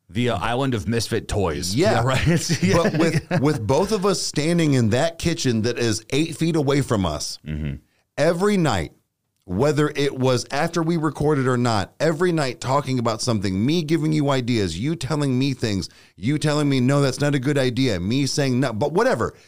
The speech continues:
Speaker 2: Every single night counted for something that happened to this day as far as the channel or channels.
Speaker 1: Yes.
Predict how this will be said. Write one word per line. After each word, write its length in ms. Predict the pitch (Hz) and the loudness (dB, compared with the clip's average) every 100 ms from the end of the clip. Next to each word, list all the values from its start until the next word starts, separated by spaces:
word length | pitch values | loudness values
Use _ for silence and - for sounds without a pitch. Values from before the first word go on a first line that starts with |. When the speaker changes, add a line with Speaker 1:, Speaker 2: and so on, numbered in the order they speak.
| _ _ _ _ _ _ _ | _ _ _ _ _ _ _
Speaker 2:
Every 300 | 160 196 247 | -2 0 2
single 400 | 254 220 196 170 | 0 2 2 2
night 400 | 147 139 135 - | 2 0 0 -4
counted 480 | - 147 156 127 95 | -2 0 2 2 0
for 160 | - 110 | 0 -2
something 380 | - 123 120 110 | 0 0 0 -2
that 100 | 101 | -4
happened 560 | 131 127 120 104 92 _ - | -4 -4 -2 -4 -4 _ -8
to 120 | 117 | -4
this 260 | 98 110 101 | -2 -2 -2
day 280 | - 107 101 | -2 -2 -2
as 180 | 101 - | -4 -4
far 240 | 113 110 | 0 0
as 140 | 95 | 0
the 80 | 95 | -2
channel 360 | - 110 107 98 | -4 -2 0 0
or 100 | 98 | -2
channels. 600 | - 107 101 90 78 65 | -2 -2 0 0 -2 -6
Speaker 1:
Yes. 300 | 71 - - | -8 -8 -10